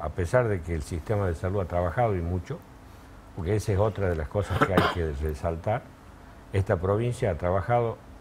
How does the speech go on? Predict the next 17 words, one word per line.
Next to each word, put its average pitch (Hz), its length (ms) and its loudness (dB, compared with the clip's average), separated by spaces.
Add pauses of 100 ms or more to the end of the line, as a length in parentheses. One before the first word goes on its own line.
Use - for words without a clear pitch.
(200)
veinticuatro 120 680 2
horas 123 280 4
por 90 140 -2
siete 110 340 -2
días, 101 300 0 (120)
trescientos 104 600 -2
sesenta 87 360 -4
y - 60 -16
cinco 101 340 -4
días 90 220 0
del 80 140 -2
año, 101 260 -2 (160)
todos 117 260 6
los 80 140 -2
equipos 78 400 -6
de 65 80 -4
salud. 65 220 -10